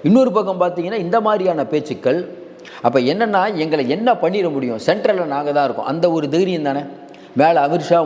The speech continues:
மோடி வந்து இஸ்லாமியர்களை தரக்குறைவா பேசுறாங்க, அதே மாதிரி நீங்க பேசுறீங்களே அதே டோன்ல. இவங்க வேற ஒண்ணு நினைச்சு பேசுனாங்க, இந்த அளவுக்கு உங்க பிரச்சனையாகவும் இவங்க நினைக்கல. சரி,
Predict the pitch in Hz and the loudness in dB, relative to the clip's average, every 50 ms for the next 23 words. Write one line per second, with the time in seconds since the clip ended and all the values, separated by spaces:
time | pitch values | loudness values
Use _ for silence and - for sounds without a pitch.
0 | 147 143 151 160 151 147 139 156 165 156 - - 175 175 170 165 151 143 135 123 | 0 0 0 0 0 0 0 0 0 -2 0 2 2 2 2 0 -2 -2 -2 -2
1 | - 120 123 147 139 160 147 151 147 127 - 117 - - 110 101 95 92 110 127 | 0 0 0 0 0 0 0 0 0 0 -2 -4 -4 -4 -4 -4 -2 -2 -2 -4
2 | 143 151 - - - - - - - - 127 131 156 190 233 262 277 254 254 233 | -4 -6 -8 -16 -20 -20 -20 -10 -2 0 2 4 4 2 4 2 2 4 4 2
3 | 196 180 165 147 135 151 160 151 - 139 131 123 120 117 113 113 135 156 180 175 | 2 0 -4 -4 -2 -2 -2 -2 -2 -4 -2 0 0 0 0 2 0 0 0 0
4 | - 156 143 139 123 107 107 104 - - - - - - - - - - - - | 0 -2 -2 -2 0 -2 -2 -4 -4 -8 -16 -18 -20 -20 -20 -20 -20 -20 -20 -20
5 | - - - - 151 170 170 165 156 135 131 156 175 190 196 185 185 185 175 160 | -20 -8 0 2 2 4 4 2 2 4 4 4 4 4 2 0 -2 -6 -6 -6
6 | 175 202 196 - 175 185 180 165 170 160 147 127 120 107 98 95 - - - - | -6 -6 -6 -8 -6 -4 -4 -4 -2 -2 -4 -4 -4 -6 -8 -10 -10 -10 -4 -4
7 | 147 175 208 196 202 185 190 214 214 180 196 165 151 139 - 151 156 - 185 185 | -2 0 2 2 2 2 2 -2 -4 -4 -6 -4 -4 -4 -2 -2 -4 -4 -2 0
8 | 180 156 151 170 190 165 160 180 240 233 226 180 165 156 131 131 110 98 - - | 0 0 2 0 -2 -2 -2 0 0 0 0 0 -2 -2 -2 -2 -2 -4 -6 -8
9 | - - - - - - - - - - 131 | -18 -20 -20 -20 -20 -20 -20 -10 -2 0 0